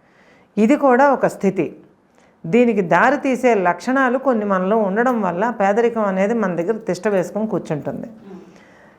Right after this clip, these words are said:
ఇలాంటి దాన్ని మనం ఎలా అధిగమించవచ్చు,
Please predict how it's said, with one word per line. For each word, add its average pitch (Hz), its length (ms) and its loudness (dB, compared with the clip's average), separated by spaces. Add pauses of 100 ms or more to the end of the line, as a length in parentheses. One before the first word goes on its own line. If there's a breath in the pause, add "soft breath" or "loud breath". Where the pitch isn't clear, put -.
(120)
ఇలాంటి 247 380 6
దాన్ని 240 320 4
మనం 226 200 2
ఎలా 220 300 4
అధిగమించవచ్చు, 208 1040 2